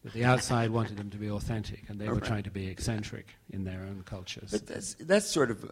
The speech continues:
Speaker 2: how immune response, I mean, part of immune response is good because it, you know, within the self,
Speaker 1: Mm.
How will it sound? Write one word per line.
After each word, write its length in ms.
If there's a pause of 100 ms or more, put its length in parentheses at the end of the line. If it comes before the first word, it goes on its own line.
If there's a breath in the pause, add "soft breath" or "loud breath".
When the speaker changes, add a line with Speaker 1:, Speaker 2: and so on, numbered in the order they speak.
Speaker 2:
how 160
immune 280
response, 500
I 40
mean, 180
part 300
of 100
immune 260
response 520
is 100
good 280
because 340
it, 80 (580 soft breath)
you 100
know, 100
within 380
the 100
self, 540 (460)
Speaker 1:
Mm. 120